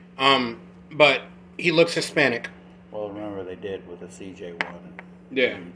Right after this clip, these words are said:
Speaker 2: walked around with a fat C J.
Speaker 1: Yeah.
Speaker 2: He ate too much.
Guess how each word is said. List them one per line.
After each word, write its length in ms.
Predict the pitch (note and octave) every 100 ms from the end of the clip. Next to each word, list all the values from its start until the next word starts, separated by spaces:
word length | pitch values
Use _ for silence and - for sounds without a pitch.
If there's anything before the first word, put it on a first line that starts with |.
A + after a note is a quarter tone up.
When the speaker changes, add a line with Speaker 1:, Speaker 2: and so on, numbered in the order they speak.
| - F2
Speaker 2:
walked 200 | F2+ -
around 240 | F#2 F2+ F2+
with 80 | -
a 20 |
fat 240 | F#2 F2+ -
C 100 | F#2+ F#2+
J. 160 | G2 - - -
Speaker 1:
Yeah. 200 | D3 D3 A#2+ - - - - -
Speaker 2:
He 160 | G2+ G2
ate 120 | F#2+
too 140 | -
much. 420 | G2+ G#2 A2 -